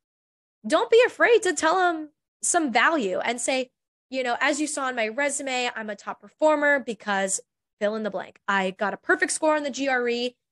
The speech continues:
and in my time at Deloitte, I reduced overhead by two million dollars.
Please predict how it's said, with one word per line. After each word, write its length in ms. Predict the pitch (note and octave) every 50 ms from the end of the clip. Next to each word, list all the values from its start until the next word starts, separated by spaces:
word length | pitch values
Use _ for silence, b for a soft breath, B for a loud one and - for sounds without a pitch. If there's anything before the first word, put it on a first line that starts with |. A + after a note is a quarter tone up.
| _ _ _ -
and 240 | A3 G#3+ G#3+ G#3 G#3+ _
in 220 | - A3+ A3+ A3+ A3+
my 180 | A3+ G#3+ G#3+
time 400 | G#3 - - B3+ A#3+ A#3 A#3+ A#3+
at 140 | A#3+ - -
Deloitte, 340 | A#3+ A3 G#3 G#3+ A3 A3 G#3+ -
I 60 | G#3
reduced 520 | G#3 G3+ G#3 F#3 - A3+ A3+ A3+ A3 - -
overhead 480 | - A3 G#3 G#3+ G#3+ G3+ A3 G#3+ G3+
by 280 | G#3 G3 F#3+ F#3+ F#3+ - _ -
two 160 | - - A#3
million 280 | A3 G#3+ G#3 G3 F#3 F3
dollars. 600 | F3 - - - - - - G#3+ - - -